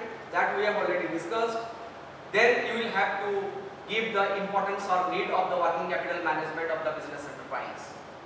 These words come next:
Apart from the discussions held today, you may have some reference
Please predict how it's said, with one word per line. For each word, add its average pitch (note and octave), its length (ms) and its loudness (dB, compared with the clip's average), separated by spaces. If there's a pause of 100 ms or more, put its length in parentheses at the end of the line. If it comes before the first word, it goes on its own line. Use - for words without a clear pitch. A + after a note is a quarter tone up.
(4000)
Apart C#4 460 8
from B3 220 6
the B3 120 8
discussions A3+ 720 2
held G#3+ 300 6
today, G3+ 400 2 (1000)
you A3+ 160 0
may A#3 120 8
have A#3 340 8
some A3+ 400 2 (400)
reference A3 420 4